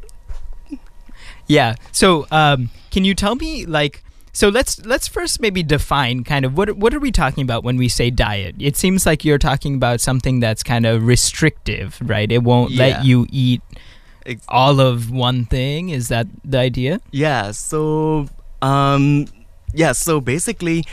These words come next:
Speaker 2: in, in the West, especially in the United States, when we think about food, we think about in, only in two ways. So you have either good food or the bad food. There is nothing in between. So if you have a good food, if you eat it,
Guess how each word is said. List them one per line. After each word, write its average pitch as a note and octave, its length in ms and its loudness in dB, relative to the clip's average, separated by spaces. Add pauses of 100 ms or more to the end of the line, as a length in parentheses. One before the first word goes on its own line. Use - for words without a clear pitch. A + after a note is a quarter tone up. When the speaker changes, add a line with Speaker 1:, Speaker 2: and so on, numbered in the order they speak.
(180)
Speaker 2:
in, F#3 600 0
in F3+ 100 2
the F3+ 100 4
West, A#2 300 0
especially D3 440 -4
in C3 40 0
the A2+ 40 -4
United A2 360 0
States, A2 460 -2
when C#3+ 200 0
we D3+ 140 0
think B2+ 300 -4
about A2+ 340 0
food, A2 320 -2
we A#2+ 140 -2
think D3+ 280 -2
about B2 380 0
in, G#2 400 0 (100)
only D#3 280 2
in A2 100 -4
two G#2+ 240 -4
ways. G2 340 -4 (280)
So - 160 -2
you A2 160 2
have C3+ 240 0
either C3 280 2
good C3 380 0
food B2+ 480 0
or A2 140 2
the G#2 80 0
bad G2+ 320 -2
food. D2 300 -8 (220)
There A2 140 2
is C#3 180 2
nothing B2+ 380 0
in G#2+ 80 -2
between. G2 540 -6
So - 360 0
if C#3 220 0
you A#2 120 4
have D3 120 4
a A2 60 0
good D3+ 280 0
food, B2 340 0
if D3 180 -2
you C3 160 -2
eat C#3 180 2
it, A#2 240 2